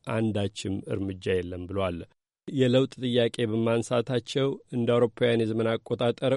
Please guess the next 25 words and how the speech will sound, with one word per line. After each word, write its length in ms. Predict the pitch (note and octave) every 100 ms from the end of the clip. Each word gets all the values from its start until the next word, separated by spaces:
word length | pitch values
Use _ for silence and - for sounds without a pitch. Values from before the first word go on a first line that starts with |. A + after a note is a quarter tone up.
| -
በሁለት 440 | C3 A#2 A#2 -
ሺህ 260 | A#2 - A#2+ A#2
አንድ 300 | A2+ A2+ G#2+
ዓመተ 380 | G#2 G#2 G2+ A2+
ምህረት 320 | A2 A#2+ D3+ - -
ወደ 140 | F#2+
እስር 220 | G#2 B2 G#2+
ቤት 280 | F#2+ A2+ G#2+
የተወረወሩት 800 | A#2 A#2+ A2+ A2+ A2 A#2 C3 C3+
ቡድን 340 | C3+ C3+ C#3 A#3+
አስራ 260 | F3+ - C3+
አምስት 320 | B2+ B2+ C3 -
በሚል 340 | B2 A#2+ B2+ B2+
መጠሪያ 480 | A#2 - - A#2 A2+
የሚታወቁት 1080 | A2 G#2+ G#2+ A#2 - - G2+ G2+ G#2 B2 B2+
የቀድሞ 420 | - B2 A#2+ A2+ A2
የፓርቲ 520 | G#2+ G#2 G#2+ G#2 G#2+
አባላትን፣ 640 | G2+ G2+ G#2 G#2+ G#2 - A2+ B2 _
የመንግስት 440 | - F2+ G#2 A#2+ -
ባለስልጣናትንና 1080 | A2+ A2 G#2+ A2 A#2 A2 A2 A2 A2 A2 A2+ A#2+ - C3
ጋዜጠኞችን 840 | A2+ G2+ - G2+ G2 G2 - A2 A2+ A2+
ደህንነትም 640 | G#2 G#2 G#2+ G#2+ G2+ F#2+
ሆነ 180 | G#2+ B2 C3+ C#3 -
ይዞታ 340 | A2 G#2 G2+
አስመልክቶ 480 | G2 G2 G#2+ G#2+ C3